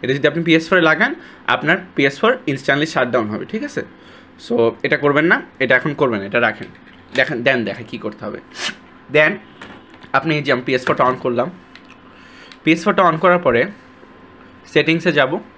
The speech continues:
সেটিংসে যাওয়ার পরে হচ্ছে, আহ, আপনাকে যেটা করতে হবে সেটা হচ্ছে first time হচ্ছে আপনার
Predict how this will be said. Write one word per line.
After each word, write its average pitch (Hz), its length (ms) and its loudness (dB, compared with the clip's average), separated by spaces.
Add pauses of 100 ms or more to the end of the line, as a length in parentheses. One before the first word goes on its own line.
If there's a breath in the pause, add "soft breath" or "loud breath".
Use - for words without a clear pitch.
(760)
সেটিংসে 156 440 0
যাওয়ার 185 240 4
পরে 196 180 -2
হচ্ছে, 185 360 -2
আহ, - 640 -8
আপনাকে 156 420 2
যেটা 175 220 -2
করতে 190 280 -4
হবে 262 100 -2
সেটা 165 200 -4
হচ্ছে 160 140 -2
first 160 320 0
time 226 200 0
হচ্ছে 202 200 -2
আপনার 156 320 0